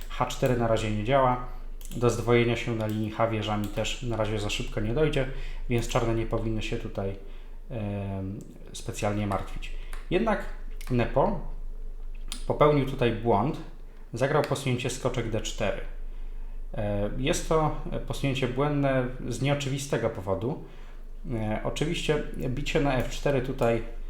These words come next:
może nie oczywiście, wcale <laughs> nie jest to takie proste, ale narzucający się hetman bije F cztery wcale nie jest dobrym ruchem. Tutaj czarne też miały swój chytry plan.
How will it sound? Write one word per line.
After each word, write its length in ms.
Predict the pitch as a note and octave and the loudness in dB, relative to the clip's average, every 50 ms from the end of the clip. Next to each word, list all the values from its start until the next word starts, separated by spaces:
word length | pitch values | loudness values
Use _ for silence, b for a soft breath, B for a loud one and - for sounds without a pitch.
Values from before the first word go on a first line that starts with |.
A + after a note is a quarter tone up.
| B B B B - | B B B B -4
może 160 | B2 G#2 G2 | -4 -2 0
nie 140 | A2+ A#2+ B2 | 0 0 0
oczywiście, 520 | A#2 - A#2 A2 C#3+ D3+ - - - A2 | 0 -2 -2 -2 -2 -2 -2 -2 -4 -4
wcale 300 | G2+ - - A#2+ A2+ A2+ G2+ G#2 B2 - | -4 -2 -2 0 0 0 0 0 -2 -2
<laughs> 140 | - - - | -2 -4 -2
nie 120 | C3+ C3+ | 0 0
jest 240 | B2+ A#2 - - - | 0 0 0 -2 -4
to 60 | C#3 | -6
takie 120 | - - A2+ | -4 -4 -2
proste, 440 | - - D3+ C3+ - - - A2+ A#2 B B B B B B | 0 2 2 2 2 0 -4 -4 -4 B B B B B B
ale 180 | B B2+ B2+ C3 | B 4 6 6
narzucający 600 | C3 C3 B2+ C3 B2 - D#3+ - B3+ F#3 - G3+ | 6 4 4 2 2 0 0 0 0 0 0 0
się 160 | - - D#3+ | 0 0 0
hetman 420 | D#3 - E3 D#3+ - D#3 D3 C#3+ C#3+ | 2 0 0 0 0 0 2 2 2
bije 160 | C#3 C#3 C#3 | 2 0 0
F 60 | C3 | 0
cztery 280 | - - - E3 D3+ C3+ | -2 -2 0 0 0 0
wcale 320 | - - - C#3+ C#3+ C#3+ | 0 0 0 0 2 2
nie 100 | C#3+ C#3+ | 2 2
jest 140 | C3 A#2 - | 2 2 0
dobrym 260 | C3 - B2 A2+ B2 | 2 2 2 2 2
ruchem. 300 | A#2 A2 - - - - - B B B B B B B - | 2 0 0 -2 -4 -6 -6 B B B B B B B -6
Tutaj 200 | - - C3+ A#2+ | 0 2 2 4
czarne 280 | B2+ C#3+ C#3+ C#3 C3+ B2+ | 6 6 6 6 6 2
też 220 | C3 E3 - - | 0 0 -2 0
miały 200 | D3+ C3 A#2+ G#2+ | 0 2 2 0
swój 220 | - - - A#2+ G#2 | 0 -2 -2 -2 -2
chytry 320 | - - C3 - - B2 | -2 -4 -4 -2 -2 -2
plan. 300 | - - G2+ F#2+ G#2 D3 | -2 0 0 0 0 -2